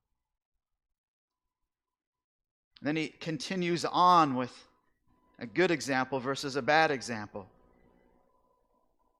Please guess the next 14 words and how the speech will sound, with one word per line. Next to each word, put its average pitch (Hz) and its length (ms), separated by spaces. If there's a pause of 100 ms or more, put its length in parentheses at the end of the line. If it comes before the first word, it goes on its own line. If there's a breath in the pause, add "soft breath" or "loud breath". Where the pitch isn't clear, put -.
(1800)
as 123 160
he 139 100
gives 139 340
us 131 160
these - 500 (540)
two 165 240
men 135 420 (1200)
in 127 140
verse 139 200
fifteen, 143 760
chapter 135 360
one, 123 220
Second 123 320
Timothy. 127 460